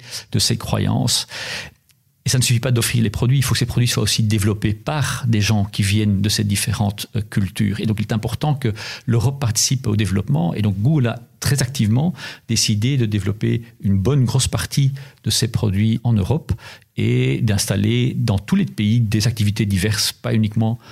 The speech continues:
la partie développement du business, mais bien, euh, réellement le, le, la partie produit, le data center,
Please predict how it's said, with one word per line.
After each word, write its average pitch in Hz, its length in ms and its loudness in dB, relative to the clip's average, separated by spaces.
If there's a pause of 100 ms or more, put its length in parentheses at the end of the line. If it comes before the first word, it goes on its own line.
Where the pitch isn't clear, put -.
(180)
la 104 80 0
partie 98 240 -2
développement 107 360 0
du 98 180 2
business, 92 420 0
mais 104 100 2
bien, 113 320 2 (460)
euh, 104 60 0 (120)
réellement 110 520 2
le, 101 300 0
le, 101 120 0
la 98 120 -2
partie - 260 -4
produit, 107 600 2
le 107 160 2
data 107 240 0
center, 104 400 0